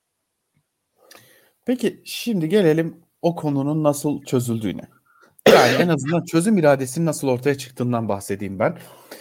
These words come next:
Ee, bu, e, özellikle on dört Aralık'tan sonra Saraçhane'deki görüntüler C H P içerisinde rahatsızlık da yaratınca, e, C H P'deki en önemli isimlerden biri olan, e, Erdoğan Toprak, hem İstanbul Milletvekili hem de Kılıçdaroğlu'nun koordinatör baş danışmanı.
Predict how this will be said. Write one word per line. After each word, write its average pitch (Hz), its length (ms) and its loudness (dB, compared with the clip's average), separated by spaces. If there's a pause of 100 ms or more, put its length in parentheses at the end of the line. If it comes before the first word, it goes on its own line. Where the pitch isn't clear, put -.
(260)
Ee, 147 880 2
bu, 156 560 -4
e, 131 380 -4
özellikle 135 440 -2
on 139 140 -4
dört 135 180 -4
Aralık'tan 131 440 -4
sonra 127 280 -6
Saraçhane'deki 127 760 -4
görüntüler 123 560 -4
C 113 140 -2
H 113 80 -4
P 131 120 -2
içerisinde 120 520 -6
rahatsızlık 117 600 -4
da 113 220 -2
yaratınca, 127 760 -2 (500)
e, 92 240 -6 (580)
C 123 160 -2
H 139 60 -2
P'deki 165 320 -2
en 165 100 -2
önemli 156 300 -2
isimlerden 143 580 -4
biri 143 140 -2
olan, 127 340 0 (360)
e, 123 100 -4
Erdoğan 127 520 -2
Toprak, 117 460 -4
hem 131 160 -2
İstanbul 139 340 -4
Milletvekili 107 540 -6
hem 117 180 -4
de 123 60 -6
Kılıçdaroğlu'nun 120 720 -4
koordinatör 120 580 -4
baş 123 240 -4
danışmanı. 143 460 -8